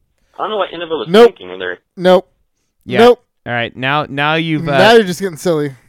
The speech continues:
Speaker 3: <laughs>
Speaker 2: You need to quit with that.
Speaker 3: Uh, well, you know, maybe he's, maybe Caleb has been partaking in some extracurriculars here.
Speaker 2: Oh, my favorite football team is scoring too many points.
Speaker 3: <laughs>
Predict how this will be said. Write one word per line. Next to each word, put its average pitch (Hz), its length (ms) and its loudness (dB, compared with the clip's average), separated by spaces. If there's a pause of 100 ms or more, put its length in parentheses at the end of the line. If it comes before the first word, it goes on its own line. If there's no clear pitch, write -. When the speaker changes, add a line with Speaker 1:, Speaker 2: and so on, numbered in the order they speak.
(160)
Speaker 3:
<laughs> - 380 -18 (1300)
Speaker 2:
You 165 120 -8
need 165 60 -4
to 156 60 -6
quit 180 260 -4
with 156 120 -2
that. 139 240 -4 (1000)
Speaker 3:
Uh, 135 180 -4
well, 175 240 0
you 151 160 -8
know, 139 240 -4 (100)
maybe 135 540 -6
he's, 135 380 -12
maybe 160 560 -8
Caleb 151 360 -4
has 127 200 -6
been 123 240 -8 (180)
partaking 131 600 -6
in 117 100 -10
some 110 140 -16
extracurriculars 113 960 -12
here. 104 300 -12 (280)
Speaker 2:
Oh, 269 340 6
my 214 160 6
favorite 277 320 2
football 294 260 0
team 220 200 -2
is 190 100 -2
scoring 247 340 0
too 269 200 2
many 214 180 2
points. 214 720 0
Speaker 3:
<laughs> - 60 -16